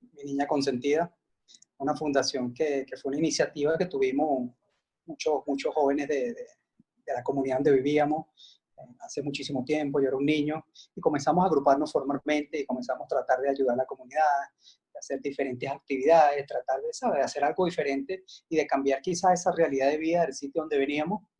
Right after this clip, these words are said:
Y ahí, bueno, ahí quedó esa semilla sembrada y comenzamos a trabajar poco a poco hasta que, bueno, llegamos a registrar formalmente, pasamos por ser grupo de rescate, estuvimos trabajando muchísimas cosas en pro de, de, del desarrollo del país, en tragedias que ocurrieron.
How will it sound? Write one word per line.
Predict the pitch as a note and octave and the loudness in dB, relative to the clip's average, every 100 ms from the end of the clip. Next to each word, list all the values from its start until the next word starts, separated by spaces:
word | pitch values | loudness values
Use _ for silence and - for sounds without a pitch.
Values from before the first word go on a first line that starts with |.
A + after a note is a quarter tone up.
| _ _ _ _ _ | _ _ _ _ _
Y | E3+ | -2
ahí, | C#3+ C#3 | 0 2
bueno, | F3+ G#3+ | 2 0
ahí | D#3+ C#3+ | 0 0
quedó | F3 F3+ | 0 0
esa | F#3 | 0
semilla | - D3+ D3+ E3+ | -4 -2 0 -2
sembrada | F3 D#3+ C#3+ E3 F#3+ | 0 2 4 4 4
y | G3 | -2
comenzamos | D#3 C#3 C#3 D3+ | -4 -4 -4 -4
a | E3+ | -6
trabajar | D3+ B2+ B2+ C3+ | -2 -2 -4 -6
poco | E3 F3 | -2 -2
a | E3+ | 0
poco | E3+ F3+ A#3+ | -2 -2 -2
hasta | - D3 | -2 -6
que, | - | -6
bueno, | C3+ B2 _ _ _ | -8 -8 _ _ _
llegamos | - - D3+ | -18 -10 -10
a | |
registrar | C#3 B2+ - - | -8 -10 -10 -10
formalmente, | C3+ C#3 C#3+ E3 F3 F#3 F#3+ _ - - _ _ | -8 -4 -4 -4 -4 -6 -12 _ -20 -20 _ _
pasamos | - - C3 C#3+ C#3+ | -12 -8 -4 -4 -4
por | C3+ | -4
ser | - C3+ | -4 -8
grupo | C#3 C3 | -8 -6
de | C3+ | -6
rescate, | A#2 - D#3 D#3 D#3 | -4 0 0 0 -4
estuvimos | D3 - C3 B2+ C#3 C3+ C3+ | -8 -8 -10 -6 -4 -4 -6
trabajando | - C3 B2+ B2+ C3 C#3 | -6 -4 -4 -8 -10 -12
muchísimas | C3+ C#3 B2 B2+ | -10 -12 -8 -8
cosas | - B2 - C3+ - _ _ _ | -4 -4 -2 -8 -8 _ _ _
en | C#3 B2+ | -12 -2
pro | C3 B2 | 2 2
de, | C3+ C#3 | 2 0
de, | C3 B2+ - - | -2 -4 -8 -14
del | D#3+ | -14
desarrollo | - A#2 C3+ B2+ C#3 | -10 -6 -4 -2 -4
del | C3+ | -2
país, | - C#3 D#3+ D#3+ C3+ | 0 0 0 0 -4
en | C#3 | -6
tragedias | C3+ C3+ C3 C#3 | -6 -6 -4 -4
que | C#3+ | -4
ocurrieron. | - C3+ E3 E3 E3+ F3+ | -8 -2 2 4 2 -4